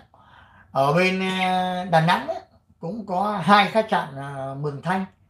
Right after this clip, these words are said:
Khách sạn mà nhìn ra vào biển Mỹ Khê rất là đẹp. Thì cũng mới lên tầng, hồi xưa thì có mười tầng, sau này lên tới hai mươi mấy tầng. Thì, à, thì các nhà báo, à, nước ngoài chúng tôi mà bên, à,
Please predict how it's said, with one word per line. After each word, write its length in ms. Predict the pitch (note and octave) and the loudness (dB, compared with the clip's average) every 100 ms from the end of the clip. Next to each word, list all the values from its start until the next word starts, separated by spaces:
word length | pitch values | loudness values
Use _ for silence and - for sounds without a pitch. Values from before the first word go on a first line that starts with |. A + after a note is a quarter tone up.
| _ _ _ | _ _ _
Khách 220 | - G#3+ | 0 2
sạn 380 | F#3+ D#3 C#3+ C#3+ | 4 2 0 -6
mà 140 | D3 C#3+ | -4 -4
nhìn 380 | C#3+ D3 C#3 | -4 -4 -4
ra 340 | C#3+ D#3+ D#3+ D#3+ | 0 2 2 0
vào 560 | D#3+ D#3 D#3 C#3+ D3 - | 0 0 -2 -6 -8 -8
biển 320 | C#3+ B2 A#2+ | -8 -8 -8
Mỹ 100 | E3+ | -10
Khê 280 | - F3+ D#3+ | -2 0 2
rất 180 | F3 A3+ | 2 4
là 80 | |
đẹp. 280 | E3+ D3+ - - _ _ _ - _ _ _ _ | 4 2 0 -12 _ _ _ -20 _ _ _ _
Thì 360 | C3+ C3+ C3+ C3 | -10 -6 -6 -6
cũng 180 | E3+ G3 | -4 2
mới 200 | F#3+ A#3+ | 4 6
lên 280 | G#3+ E3+ D#3+ | 4 0 -4
tầng, 220 | D3+ C#3 | -8 -10
hồi 200 | - C#3+ | -6 -4
xưa 240 | C#3+ F#3+ F3 | 2 2 4
thì 160 | D3+ C#3+ | 0 -2
có 100 | F3+ | -2
mười 200 | E3+ C#3+ | -2 -2
tầng, 300 | D3 C3+ B2 - _ - _ | -2 -6 -8 -18 _ -20 _
sau 260 | - D#3+ | 0 0
này 120 | D3+ C3+ | 0 -2
lên 220 | D#3 D3+ | -4 -4
tới 180 | E3+ F3 | -4 -4
hai 480 | E3+ D#3+ C#3+ E3 D#3+ | -4 -4 2 2 2
mươi 100 | D3+ | 0
mấy 220 | D#3+ G#3 | -2 -2
tầng. 160 | D#3+ A#2 - _ _ _ _ _ _ _ _ _ _ _ _ _ - | -4 -8 -14 _ _ _ _ _ _ _ _ _ _ _ _ _ -18
Thì, 80 | C3+ B2+ C3 | -16 -14 -14
à, 40 | A#2+ - _ _ _ _ _ - _ _ _ _ | -16 -20 _ _ _ _ _ -20 _ _ _ _
thì 60 | C#3+ | -4
các 160 | G3+ F3+ | -2 2
nhà 140 | E3 | 4
báo, 320 | D3 D#3+ G3+ | 6 6 6
à, 560 | G#3 F#3+ E3+ E3 E3 D#3+ | 4 4 4 4 2 0
nước 200 | E3+ G3 | -4 -4
ngoài 300 | E3 D3 C#3 D3 | -2 -2 -4 -8
chúng 140 | E3+ | -6
tôi 240 | E3+ E3 | 0 2
mà 200 | D#3 C#3+ | 0 -2
bên, 240 | C3+ D#3 D#3 | -2 -4 -4
à, 440 | D#3 D#3 D3 C#3 | -4 -6 -8 -10